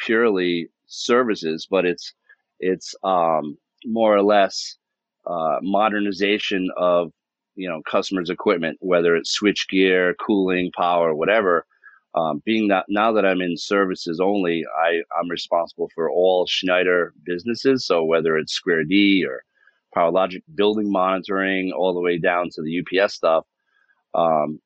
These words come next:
I'm kinda doing everything. And I've taken everything that I've learned throughout the years and kinda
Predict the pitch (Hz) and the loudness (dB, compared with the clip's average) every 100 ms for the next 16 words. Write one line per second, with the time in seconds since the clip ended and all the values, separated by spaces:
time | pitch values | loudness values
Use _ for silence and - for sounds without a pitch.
0 | - 87 123 127 107 92 90 101 113 123 | -12 -6 -2 0 2 2 4 2 2 2
1 | 123 123 95 95 92 92 90 _ _ _ | 2 0 0 2 2 2 -4 _ _ _
2 | _ _ - 104 - 147 120 104 107 107 | _ _ -4 -2 -2 -2 0 0 0 0
3 | 107 104 95 92 87 98 98 95 85 90 | 0 0 2 2 0 -2 0 -2 -4 0
4 | 87 82 85 98 95 85 82 78 92 85 | 0 -2 -4 -2 -2 -4 -8 -8 -8 -6